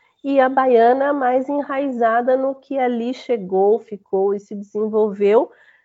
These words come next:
graças a uma cultura aí das negras de tabuleiro, das baianas de acarajé, elas, elas têm uma importância, é, gigantesca na preservação,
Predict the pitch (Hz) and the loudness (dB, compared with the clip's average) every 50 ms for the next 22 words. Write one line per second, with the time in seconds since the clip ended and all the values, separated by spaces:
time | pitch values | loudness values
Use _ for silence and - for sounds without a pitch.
0 | _ - 233 226 220 226 254 254 - 311 294 302 285 285 320 302 320 320 320 - | _ -2 2 4 4 4 2 2 -2 -6 -4 -2 -2 -2 -2 -2 -2 -2 -2 -4
1 | - 294 285 294 _ - 262 262 269 285 262 254 254 254 277 269 330 381 392 392 | -8 -10 -10 -10 _ -6 -4 -2 0 0 0 0 0 -2 -4 -4 -4 -4 -4 -4
2 | 381 359 - - 262 247 240 247 254 247 240 262 262 262 226 226 240 233 - 233 | -4 -6 -6 -4 -2 2 4 4 4 2 2 0 -2 -2 -2 -4 -6 -2 0 0
3 | 214 214 220 208 202 180 185 190 208 226 226 214 202 202 202 202 185 185 190 190 | 0 0 0 -2 -2 -2 0 0 0 0 0 -2 -2 -4 -4 -4 -4 -4 -4 -2
4 | 190 190 196 196 185 190 185 185 185 - 185 185 180 180 185 180 180 170 170 175 | -2 -4 -4 -4 -4 -6 -6 -6 -6 -8 -8 -6 -6 -6 -6 -4 -2 -2 -2 0
5 | 190 196 185 180 185 185 - _ _ _ _ _ _ _ _ _ - 170 175 185 | 0 -2 -2 -2 -4 -4 -8 _ _ _ _ _ _ _ _ _ -4 -4 -2 -4
6 | 185 - - 202 208 226 214 214 220 233 226 226 247 226 226 226 _ - 214 220 | -4 -4 -2 -2 0 0 0 0 -2 -4 -4 -2 -2 -2 -2 -4 _ -4 -2 -2
7 | 220 240 233 240 _ 294 262 254 247 233 214 214 214 _ _ _ _ _ _ 175 | -2 -2 -4 -4 _ -2 0 0 2 0 0 -2 -6 _ _ _ _ _ _ -8
8 | 190 190 196 190 190 226 233 240 269 302 294 - - 226 233 254 247 - 240 220 | -8 -6 -6 -4 -4 -2 0 0 0 -2 -2 0 2 4 4 4 2 0 -2 -2
9 | 220 202 208 - 208 202 196 202 190 190 190 190 185 185 185 _ _ 208 190 190 | -2 -2 -4 -4 -4 -4 -2 -4 -4 -4 -4 -4 -6 -6 -8 _ _ -2 -2 0
10 | 185 180 175 170 170 | 0 -2 -4 -6 -8